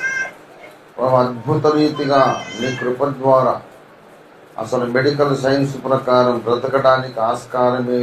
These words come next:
లేనటువంటి పరిస్థితిలో మీరు బ్రతికించినారు.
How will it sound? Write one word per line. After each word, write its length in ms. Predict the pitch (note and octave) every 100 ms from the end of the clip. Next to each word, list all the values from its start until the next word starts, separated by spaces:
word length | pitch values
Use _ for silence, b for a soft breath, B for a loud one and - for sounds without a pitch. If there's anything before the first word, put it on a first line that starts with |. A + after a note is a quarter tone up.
| A#2
లేనటువంటి 800 | A#2 A#2 A2+ A2+ A2+ A2 G#2 A2 G#2 - - - - - -
పరిస్థితిలో 640 | - C#3 C#3+ C#3 C#3+ C#3+ C#3
మీరు 160 | C3 A2+ G#2+
బ్రతికించినారు. 1040 | G#2+ A#2 A2+ B2 A#2+ A#2+ A2+ G2+ F2